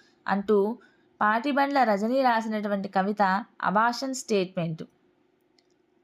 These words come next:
పైటలు తగలెయ్యాలి కవితను రాసింది జయప్రభ.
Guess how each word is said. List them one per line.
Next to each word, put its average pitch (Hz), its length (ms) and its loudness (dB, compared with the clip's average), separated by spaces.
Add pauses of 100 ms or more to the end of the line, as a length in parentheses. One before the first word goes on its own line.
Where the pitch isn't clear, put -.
పైటలు 285 420 2
తగలెయ్యాలి 247 800 2
కవితను 220 460 0
రాసింది 202 760 -2
జయప్రభ. 180 600 0